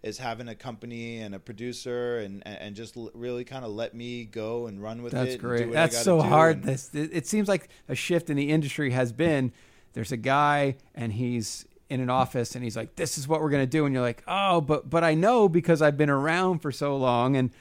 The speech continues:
Speaker 2: I know the, the people and I know how people work together." And actually, sometimes you may even know things like, "Oh, well, they really are into each other. I saw 'em at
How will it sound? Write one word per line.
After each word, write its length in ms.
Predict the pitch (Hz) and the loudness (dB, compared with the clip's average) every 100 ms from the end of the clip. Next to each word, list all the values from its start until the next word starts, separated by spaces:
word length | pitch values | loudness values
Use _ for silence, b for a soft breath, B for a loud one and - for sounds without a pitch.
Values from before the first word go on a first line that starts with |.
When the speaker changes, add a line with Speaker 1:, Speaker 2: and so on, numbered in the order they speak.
| b b | b b
Speaker 2:
I 140 | - 143 | -4 0
know 340 | 151 160 151 | 4 4 4
the, 200 | 139 135 - - | 2 -2 -2 -14
the 140 | - 131 | -10 -8
people 440 | - 175 156 170 | -4 -4 0 0
and 80 | 143 | 0
I 40 | 135 | 0
know 40 | |
how 160 | 147 147 - - | 2 0 -2 -10
people 280 | 160 151 123 | -6 -4 -2
work 240 | 135 170 | -2 -2
together." 320 | 151 156 160 | -2 0 2
And 100 | 147 | 0
actually, 380 | 139 180 196 170 | 0 0 0 -2
sometimes 520 | - 165 175 170 131 | 0 0 2 0 2
you 80 | 143 | 2
may 160 | 143 143 | 2 2
even 280 | 143 131 135 | 2 0 0
know 360 | 139 139 131 b b b | 2 4 2 b b b
things 260 | - 160 131 | -4 -2 0
like, 160 | 131 - | -4 0
"Oh, 240 | 269 247 | 2 4
well, 180 | 139 139 | 4 2
they 260 | 120 147 | 4 4
really 440 | 143 147 185 170 151 | 6 8 10 10 8
are 160 | 135 | 8
into 240 | 160 240 196 | 8 6 6
each 140 | - | 6
other. 240 | 151 147 131 | 4 6 6
I 100 | 117 | 4
saw 360 | - 131 127 | 2 0 0
'em 200 | 123 123 | -2 -4
at 280 | - 123 120 | -2 -2 -4